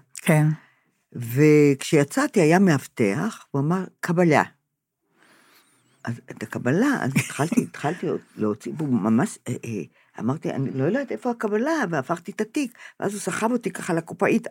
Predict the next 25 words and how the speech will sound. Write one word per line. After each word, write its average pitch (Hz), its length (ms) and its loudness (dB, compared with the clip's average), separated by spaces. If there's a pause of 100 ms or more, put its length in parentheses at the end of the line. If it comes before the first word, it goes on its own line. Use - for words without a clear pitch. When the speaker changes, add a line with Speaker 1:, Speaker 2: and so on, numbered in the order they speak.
Speaker 2:
"את 202 120 2
מכירה 240 440 8
אותה?" 277 260 6 (280)
Speaker 1:
עם 220 160 12
Speaker 2:
היא 240 100 12
Speaker 1:
השיער? 240 360 10
Speaker 2:
קנתה, 254 120 10 (140)
ככה, 269 300 2
ככה, - 300 -2
ככה, - 300 -2
הוא 165 100 6
Speaker 1:
כן. 196 60 4
Speaker 2:
לקח - 160 -6
אותי. - 160 -20 (920)
ואז 156 380 0
היא 160 100 0
אמרה, - 160 -4 (100)
"כן", 233 260 4 (120)
והוא 220 340 0
שחרר - 380 -6
אותי. 135 320 -6 (560)
ובאתי 160 340 -2
הביתה, 208 400 -2 (440)
וסיפרתי - 420 -10
לראובן 165 520 -2